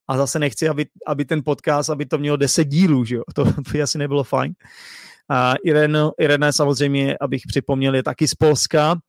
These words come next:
a někteří lidé, co, co s tady, co tady jsou dneska, tak vlastně se viděli i na tom srazu, že jo.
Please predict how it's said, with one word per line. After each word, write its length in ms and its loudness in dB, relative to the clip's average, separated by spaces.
a 540 2
někteří 460 0
lidé, 320 4
co, 240 -2
co 180 0
s 140 -2
tady, 560 0
co 380 2
tady 200 0
jsou 240 0
dneska, 320 0
tak 160 -4
vlastně 320 -2
se 140 0
viděli 380 0
i 160 -2
na 120 0
tom 180 0
srazu, 400 0
že 120 2
jo. 160 2